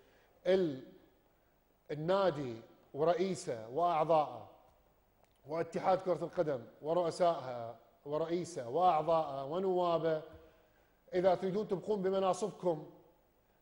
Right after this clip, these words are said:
رئيس نادي، عضو هيئة إدارية، رئيس اتحاد، عضو اتحاد، نائب، اعملوا لكرة القدم العراقية، واعملوا لمصلحة منتخباتنا الوطنية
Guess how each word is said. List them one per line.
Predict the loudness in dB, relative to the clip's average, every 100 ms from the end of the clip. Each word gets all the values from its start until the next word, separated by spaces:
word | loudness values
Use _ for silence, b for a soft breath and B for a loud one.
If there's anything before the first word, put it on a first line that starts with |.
| _
رئيس | -4 -2 -2 0
نادي، | 0 0 -4 -2 -2 -2 -8 -20 _ -8
عضو | -6 -4 -6
هيئة | -4 -4 -4
إدارية، | -2 0 2 2 2 0 -2
رئيس | -6 -10 -14
اتحاد، | -14 -6 -2 0 -2 -4
عضو | -8 -12
اتحاد، | -14 -6 -4 -4 -4
نائب، | -4 -4 -4 -4 -6 -12 _ b b b b -8
اعملوا | -6 -2 0 0 2 0
لكرة | -2 -2 -2 -6
القدم | -6 -6 -6
العراقية، | -8 -6 -8 -10 -20 -20 _ _ _ _ b b b
واعملوا | 2 2 0 -2 -2 -2
لمصلحة | -4 -6 -10 -12 -12
منتخباتنا | -12 -10 -6 -6 -6 -8
الوطنية | -8 -8 -12 -14